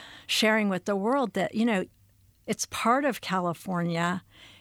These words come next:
It matters to California. And the people who work here work so hard and have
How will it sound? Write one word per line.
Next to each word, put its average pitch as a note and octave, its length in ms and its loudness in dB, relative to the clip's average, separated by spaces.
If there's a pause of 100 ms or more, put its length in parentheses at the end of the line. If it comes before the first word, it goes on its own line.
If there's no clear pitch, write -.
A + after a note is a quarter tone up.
(200)
It G#3 240 -2
matters G3+ 1000 2
to - 100 -4
California. F3 920 -2 (380)
And A3 160 4
the G#3+ 40 2
people D4+ 640 0 (720)
who A#3 240 2
work B3 300 2
here F3 560 -2 (360)
work A3 460 0 (140)
so B3+ 640 0
hard - 580 -4 (580)
and F#3 200 0
have G3+ 400 0